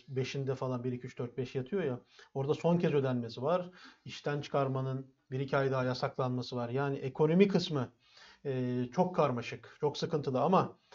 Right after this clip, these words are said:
şimdi göze alamaz diyorsun bir daha iktidar bunu. Evet, alamaz. Bence de alamaz. Şurada çarşıda yarım saat gezinince yani insanlar zaten barut fıçısı. Bir de bu adama diyeceksin ki, e,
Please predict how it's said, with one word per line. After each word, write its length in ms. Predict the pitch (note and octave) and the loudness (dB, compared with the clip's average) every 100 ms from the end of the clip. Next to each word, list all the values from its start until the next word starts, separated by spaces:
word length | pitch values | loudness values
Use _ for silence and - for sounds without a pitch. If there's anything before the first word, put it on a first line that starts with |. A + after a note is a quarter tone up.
| - | -20
şimdi 180 | - C#3 | -10 -4
göze 240 | C3 D#3 F#3+ | 0 8 10
alamaz 680 | F3+ G3 F3+ D#3+ - - C#3 | 12 12 12 8 4 -12 -4
diyorsun 400 | C3+ C#3 - B2+ | 2 2 2 -2
bir 160 | C3 B2 | 0 0
daha 200 | C3 C3 | 0 0
iktidar 420 | C3 C#3 C3+ B2 | -2 0 2 0
bunu. 320 | B2 A2+ - _ _ _ _ | -4 -6 -12 _ _ _ _
Evet, 260 | - - F3+ | -12 -4 4
alamaz. 380 | E3+ F3+ C3+ A#2+ | 6 8 6 2
Bence 280 | D#3 D#3+ | 2 4
de 60 | E3 | 6
alamaz. 320 | C#3+ B2+ A#2+ | 6 4 -4
Şurada 440 | - C#3+ C3 C#3 C#3 - - | -4 -4 0 0 -2 -12 -12
çarşıda 460 | - C#3 C3+ C#3 C3+ | -2 0 0 -2 2
yarım 240 | C3+ F3 | 4 6
saat 320 | F#3 D#3 C#3 - | 6 2 0 -2
gezinince 680 | D3 D#3 D3+ C3+ F3 G#3+ G#3+ - - - | 0 2 0 2 2 2 0 -14 -20 -8
yani 180 | B2 B2+ | -4 -2
insanlar 420 | C#3 C#3+ C#3+ C#3 | -2 0 0 0
zaten 380 | B2+ D#3 F#3 D#3 | 2 4 6 8
barut 280 | E3+ F3+ F#3 | 8 8 0
fıçısı. 420 | F3+ F#3 G#3+ D#3+ | -2 -2 -2 -2
Bir 60 | |
de 160 | D#3 D3+ | 0 4
bu 100 | E3+ | 6
adama 280 | D#3+ D#3 C#3+ | 6 6 2
diyeceksin 440 | C#3 D#3+ G#3 E3+ | 0 -4 -4 -4
ki, 300 | - F#3 G#3+ - - - - | -2 0 -2 -4 -18 -20 -12
e, 340 | C3+ C3 B2+ | -6 -2 -2